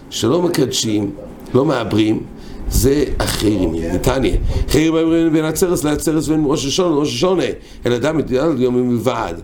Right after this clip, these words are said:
ואם הויסו שנה מעוברת, חמישו. זאת אומרת, כל שנה זה קביעוס, אחד מלא, אחד חוסר, ולכן ההפרש שיש בין שנה לשנה זה ארבע יומים. דהיינו, אם נקבע עכשיו אחד בשבס, יהיה לשנה הבא,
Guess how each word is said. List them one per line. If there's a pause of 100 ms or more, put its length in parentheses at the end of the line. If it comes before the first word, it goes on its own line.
(240)
ואם
הויסו
שנה
מעוברת,
חמישו. (480)
זאת
אומרת,
כל
שנה
זה
קביעוס,
אחד
מלא,
אחד
חוסר, (320)
ולכן
ההפרש
שיש
בין
שנה
לשנה
זה
ארבע
יומים. (320)
דהיינו,
אם
נקבע
עכשיו
אחד
בשבס,
יהיה
לשנה
הבא,